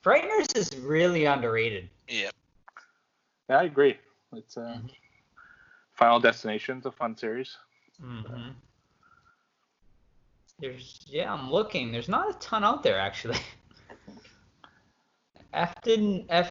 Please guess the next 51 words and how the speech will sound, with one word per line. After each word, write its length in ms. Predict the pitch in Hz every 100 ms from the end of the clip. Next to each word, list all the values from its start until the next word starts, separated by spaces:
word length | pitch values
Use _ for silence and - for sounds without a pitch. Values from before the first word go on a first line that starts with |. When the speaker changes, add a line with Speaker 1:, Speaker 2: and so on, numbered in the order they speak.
| -
Speaker 1:
didn't 220 | 214 196
have 140 | 196
a 60 | 175
lot 160 | 165 143
of 80 |
great 260 | 127 127 113
ones. 520 | 95 92 101 - - - - - - 123
I 60 | 110
don't 80 |
know. 220 | 113 107 104
Speaker 2:
Did 120 | 107
you 100 | 151
ever 180 | 185 202
watch 300 | 180 170 -
From 180 | - 143
Dusk 240 | 139 -
Till 120 | 135
Dawn 220 | 131 127 120
three, 300 | 113 113 117
Joe? 300 | 117 123 123
Like 180 | 107 -
you 80 | 110
were 40 |
supposed 400 | - 98 104 -
to, 80 | 104
like, 120 | 98
two 100 | -
years 180 | 101 104
ago? 160 | 110 110 _ _ _ 147
Speaker 1:
No. 460 | 147 131 107 101 - _ _ -
No, 200 | 120 113
I 20 |
Speaker 2:
Gotta 100 | 117
Speaker 1:
haven't. 140 | 113 131
Speaker 2:
watch 240 | 135 -
it, 80 | 95
man. 200 | 98 101 - 185
It's 140 | 165
good. 200 | 139 110 - _ _ _ _ _
Speaker 1:
<laughs> 1160 | - - - - - _ _ _ _ _ _ -
I 100 | 135
will. 380 | 175 127 104 - _ -
I'll 160 | 127
get 160 | 139 127
on 220 | 117 95
it. 440 | 82 _ _ - 113
Uh, 420 | 110 104 98 95 - -
oh, 280 | 165 151 - _ _ _ -
Freddy 320 | - 139 135
versus 420 | 139 135 139 120
Jason. 560 | - 120 117 120 151